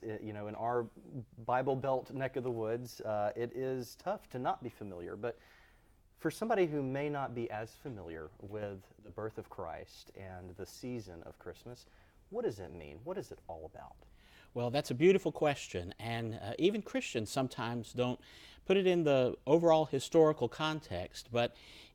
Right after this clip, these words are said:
Speaker 2: in the Old Testament, God spoke through prophets, uh, for centuries, and then about four hundred years before Christ, the prophets, uh,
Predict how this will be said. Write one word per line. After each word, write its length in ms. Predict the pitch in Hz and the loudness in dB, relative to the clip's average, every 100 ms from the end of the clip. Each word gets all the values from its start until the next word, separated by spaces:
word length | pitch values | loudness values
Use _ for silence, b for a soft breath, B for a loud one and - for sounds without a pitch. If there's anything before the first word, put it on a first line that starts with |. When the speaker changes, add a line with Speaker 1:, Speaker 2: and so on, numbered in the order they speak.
| - | 2
Speaker 2:
in 280 | 143 139 | 4 4
the 300 | 131 127 127 - | 4 2 2 4
Old 260 | 143 240 | 6 4
Testament, 760 | - 220 - - 95 95 - 110 | 2 -4 -4 -4 -4 -4 -8 -2
God 360 | 131 175 208 | 2 2 2
spoke 420 | - - 165 180 - | -4 0 0 0 -2
through 160 | 151 | -2
prophets, 800 | - - 208 196 - 78 - - - B B B B | -2 -2 -2 -2 -6 -8 -10 -18 -18 B B B B
uh, 260 | 110 107 107 b b | 0 0 -2 b b
for 320 | - - 131 123 | -4 4 6 6
centuries, 880 | - 190 214 - 98 87 92 131 - | 4 2 2 2 0 0 -2 -6 -8
and 180 | 131 135 | -4 0
then 160 | 180 226 | 2 2
about 320 | 196 190 - | 2 0 -2
four 320 | - 220 247 | 4 6 6
hundred 360 | 220 208 180 151 | 4 2 2 4
years 420 | 165 180 185 - | 4 4 2 -2
before 420 | 139 131 196 214 | -4 0 4 2
Christ, 600 | - 120 104 107 131 - - B B B B | 2 2 2 2 -4 -10 -16 B B B B
the 140 | 147 | -2
prophets, 800 | 147 202 233 - 131 - - - | 4 6 6 4 0 0 -12 -8
uh, 240 | 123 123 | -2 0